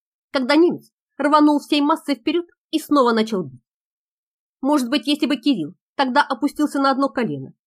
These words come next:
и ему отсчитали нокдаун, то он пришел бы в себя. До конца раунда оставалось не так много, и наверняка десять секунд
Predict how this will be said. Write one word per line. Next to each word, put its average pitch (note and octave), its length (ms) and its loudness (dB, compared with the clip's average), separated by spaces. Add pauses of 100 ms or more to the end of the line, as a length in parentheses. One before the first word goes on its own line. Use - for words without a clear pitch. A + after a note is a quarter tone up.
(160)
и C#4 80 0
ему D4 160 4
отсчитали C#4+ 460 -2
нокдаун, C#4+ 520 -4 (360)
то D4+ 100 0
он D4 120 2
пришел C4+ 340 0
бы A#3 80 -2
в A3 60 -8
себя. D3 320 -10 (800)
До C4 140 -2
конца D4 320 0
раунда F#3 340 -4 (340)
оставалось C#4 580 0
не A#3 140 -4
так A3 200 -6
много, C3+ 360 -10 (500)
и D4+ 80 2
наверняка D4+ 640 2
десять C#4+ 380 -4
секунд F4 300 -4